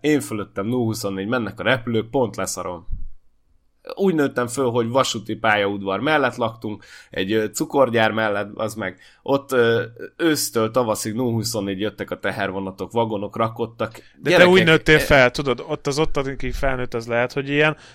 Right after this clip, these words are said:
Speaker 2: aki meg oda költözött, "Figyelj, menjünk Magyaród mellé." Van ott valami? Á, semmi.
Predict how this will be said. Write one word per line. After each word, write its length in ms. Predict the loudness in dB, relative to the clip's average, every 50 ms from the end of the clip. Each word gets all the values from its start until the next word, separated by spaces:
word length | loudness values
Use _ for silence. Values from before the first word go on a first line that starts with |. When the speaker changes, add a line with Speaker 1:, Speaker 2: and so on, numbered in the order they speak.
| -16
Speaker 2:
aki 180 | _ -8 -6 -4
meg 140 | -2 -2 -2
oda 180 | 0 -2 -2
költözött, 460 | 0 2 2 2 2 2 0 0 0
"Figyelj, 240 | 0 -2 2 4 4
menjünk 260 | 4 4 2 2 2
Magyaród 360 | 2 2 2 4 2 2 2 0
mellé." 220 | -2 -4 -4 -2
Van 140 | -2 0 0
ott 120 | 0 0 0
valami? 280 | 2 2 2 2 0 0
Á, 340 | 4 8 10 10 12 10 10
semmi. 500 | 8 6 2 2 2 0 -2 -6 -6